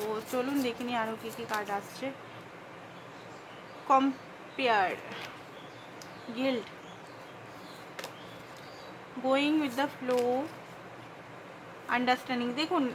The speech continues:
আপনার, আহ, পার্টনারের যে এনার্জিটা দেখতে পাচ্ছি, লাভার্স, bottom of the deck লাভার্স আছে।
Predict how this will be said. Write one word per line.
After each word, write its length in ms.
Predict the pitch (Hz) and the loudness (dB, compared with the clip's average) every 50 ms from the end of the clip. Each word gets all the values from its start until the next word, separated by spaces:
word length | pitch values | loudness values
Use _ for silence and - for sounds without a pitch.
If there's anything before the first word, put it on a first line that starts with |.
| - - | 8 10
আপনার, 680 | - 254 254 - 285 285 294 311 311 311 311 311 320 330 320 - - - - - - | 12 10 10 10 6 8 12 12 12 12 12 10 8 6 0 -4 -10 -14 -14 -12 -2
আহ, 200 | - 226 247 247 247 - | 4 8 8 8 10 10
পার্টনারের 500 | 247 240 240 247 285 277 269 302 294 254 | 10 10 10 8 2 2 2 2 2 2
যে 200 | 285 294 285 269 | 2 4 4 6
এনার্জিটা 400 | 262 269 269 277 285 269 285 277 | 6 6 6 4 2 0 0 0
দেখতে 260 | 262 247 - - 277 | 0 0 0 0 4
পাচ্ছি, 420 | 277 254 233 - - - 254 302 - - - - - - - - - - - - - - - - | 4 4 4 4 0 -2 -2 -2 -2 -2 -6 -12 -12 -12 -12 -14 -14 -14 -14 -14 -14 -14 -8 -2
লাভার্স, 440 | 254 254 254 254 262 277 262 233 - - - - - - - - - - - - - - 233 | 8 12 12 12 12 12 12 10 10 4 -6 -8 -6 -6 -6 -6 -6 -8 -12 -14 -12 -4 4
bottom 220 | 226 233 233 247 247 | 4 6 6 6 6
of 200 | 254 254 240 247 | 4 4 4 4
the 80 | 262 240 | 4 4
deck 140 | 269 262 254 | 2 2 4
লাভার্স 420 | 247 233 226 226 240 240 254 - | 6 6 8 8 8 6 6 4
আছে। 240 | 233 220 - 269 302 | 2 2 4 2 0